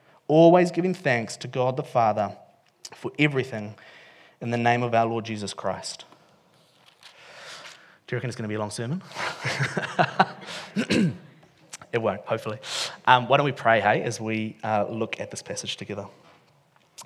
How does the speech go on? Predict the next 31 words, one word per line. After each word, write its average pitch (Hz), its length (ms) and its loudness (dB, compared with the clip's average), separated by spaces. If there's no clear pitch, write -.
Father, 139 260 10
we 131 80 0
thank 127 280 -2
you 123 60 -4
for 117 440 6
your 131 180 2
word 120 360 2
and 110 180 0
that 113 180 -2
you 123 460 -4
have 135 120 8
revealed 147 420 6
yourself 135 440 4
to 131 240 0
us 120 360 4
in 110 140 -4
it. 101 80 -10
Thank 147 180 2
you 151 60 4
that 147 120 4
we 143 100 0
can 131 160 -2
know 135 120 4
you 135 220 0
personally, 123 560 0
not 127 220 2
as 135 100 2
some 123 280 0
sort 117 220 -2
of 113 180 -10
distant 131 560 0